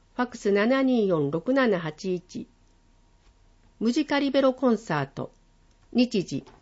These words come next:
九月七日土曜日午前十一時三十分から午後二時。場所、総合保健福祉センター。内容、ジャズセッションほか、費用無料。当日直接会場へ。問い合わせ、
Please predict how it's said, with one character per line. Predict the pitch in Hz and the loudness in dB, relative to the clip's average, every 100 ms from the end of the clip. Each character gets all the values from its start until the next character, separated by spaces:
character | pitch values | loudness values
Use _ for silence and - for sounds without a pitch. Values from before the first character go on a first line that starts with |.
| _ | _
九 | - | -4
月 | 294 294 220 | 0 0 0
七 | 220 269 | 0 0
日 | 269 262 | 0 0
土 | 240 | 2
曜 | 233 208 160 | 2 2 0
日 | 151 - | -4 -6
午 | 277 294 | -4 0
前 | 254 196 | 2 2
十 | 190 247 269 | 0 0 0
一 | 269 | -2
時 | 214 202 | -4 -4
三 | 220 240 | -2 -2
十 | 240 233 | -2 -4
分 | - 170 165 | -6 -4 -2
か | 156 | -2
ら | 147 175 | -2 0
午 | 254 | 0
後 | 185 | 2
二 | 175 143 | -2 -4
時。 | - - _ _ _ - | -10 -16 _ _ _ -4
場 | 196 | -2
所、 | - 240 - _ | 0 -4 -4 _
総 | - 285 302 | -2 0 0
合 | 294 294 | 0 0
保 | 294 277 | 0 -2
健 | 285 277 | 0 0
福 | 269 277 | 0 -6
祉 | 262 254 | -4 -4
セ | - 240 | 0 0
ン | 202 | 0
タ | - 147 | -2 -4
ー。 | 135 - _ _ _ _ | -4 -8 _ _ _ _
内 | 208 247 262 247 | 0 2 2 2
容、 | 220 202 - _ _ - | 0 -2 -6 _ _ -4
ジ | 202 | 0
ャ | 247 | 0
ズ | 294 | 0
セ | - 294 | -2 -4
ッ | |
シ | - - | -4 -4
ョ | 147 | -2
ン | 135 | -2
ほ | 139 160 | -6 -12
か、 | - 165 - _ _ | -8 -8 -8 _ _
費 | - 294 | -2 2
用 | 254 180 | 4 4
無 | 143 147 | 2 -2
料。 | 156 147 - _ _ _ _ _ - | -2 -4 -8 _ _ _ _ _ 2
当 | 254 262 | 4 4
日 | 240 240 226 | 0 -2 -2
直 | 233 226 | -4 -4
接 | - 285 262 | -4 -4 -6
会 | - 226 240 | -2 0 0
場 | 226 214 196 | 0 2 2
へ。 | 160 - _ _ _ _ _ _ _ _ | 0 -4 _ _ _ _ _ _ _ _
問 | 226 254 | 2 4
い | 240 | 4
合 | |
わ | 226 | 4
せ、 | 233 208 196 | 0 -4 -4